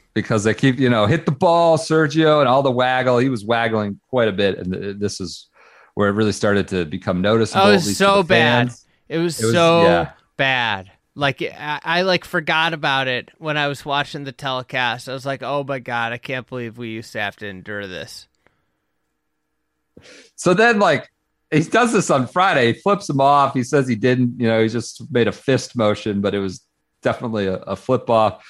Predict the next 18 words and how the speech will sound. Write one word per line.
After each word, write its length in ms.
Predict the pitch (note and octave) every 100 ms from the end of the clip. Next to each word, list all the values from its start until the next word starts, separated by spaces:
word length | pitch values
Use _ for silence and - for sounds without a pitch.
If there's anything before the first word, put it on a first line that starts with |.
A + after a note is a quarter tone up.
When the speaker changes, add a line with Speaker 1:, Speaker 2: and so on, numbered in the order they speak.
| - _
Speaker 1:
So 120 | -
they're 160 | D3 C#3+
heck 360 | D3 C#3+ -
giving 240 | - D#3 C#3+
him 260 | B2+ A2 G#2
the 60 |
business 400 | G#2+ B2 A2+ G#2+
the 80 | -
rest 240 | A#2 A2+ -
of 60 |
the 100 | A2+
week. 280 | G#2+ A2 G#2
"Sergio, 480 | - D3 D3 D3 C3+
don't 180 | C3+ C3
step 280 | - C3 C#3+
in 60 |
any 200 | C3 A#2+
puddles. 680 | A2+ - D3+ D3 D3 C3 -